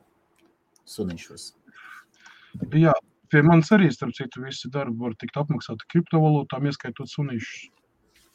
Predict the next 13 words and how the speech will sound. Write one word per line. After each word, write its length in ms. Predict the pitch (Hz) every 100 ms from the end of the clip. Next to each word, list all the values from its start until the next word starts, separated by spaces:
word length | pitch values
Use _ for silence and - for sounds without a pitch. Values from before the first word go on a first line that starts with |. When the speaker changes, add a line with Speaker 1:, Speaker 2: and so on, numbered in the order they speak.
| _ _ _ _ _ _ - _
Speaker 2:
Jā. 100 | 208 277 _ _ _ _ _ _ _ _ _ _ _ -
Nekāda 340 | 143 156 151
problēma, 360 | - 190 156 120
tas 160 | 151 151
jau 80 |
trīs 240 | 143 170 131
gadus 320 | 185 165 -
jau 80 | 117
ir, 160 | 117
es 80 | 107 -
to 200 | 110 123
esmu 240 | 113 131
anoncējis. 480 | 117 107 - 113